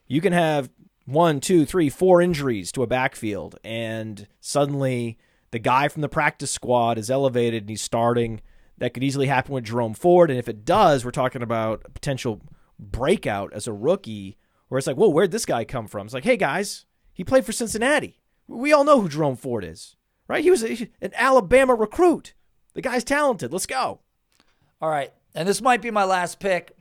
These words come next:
Speaker 2: but Wan'Dale Robinson right here. I'm gonna go with this pick. I hate the next option here for second-round guys with Tyquan Thornton in New England.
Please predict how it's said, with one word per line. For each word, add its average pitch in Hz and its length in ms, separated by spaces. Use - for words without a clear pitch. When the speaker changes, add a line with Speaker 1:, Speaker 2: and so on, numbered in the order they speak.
Speaker 2:
but 160 300
Wan'Dale 214 480
Robinson 185 600
right 165 200
here. 160 240
I'm 165 80
gonna 240 140
go 226 80
with 208 100
this 202 160
pick. 202 220
I 180 160
hate 165 560
the 220 80
next 208 400
option 180 400
here 175 320
for 170 160
second-round 175 540
guys 165 200
with 160 120
Tyquan 151 420
Thornton 147 300
in 135 100
New 139 140
England. 139 340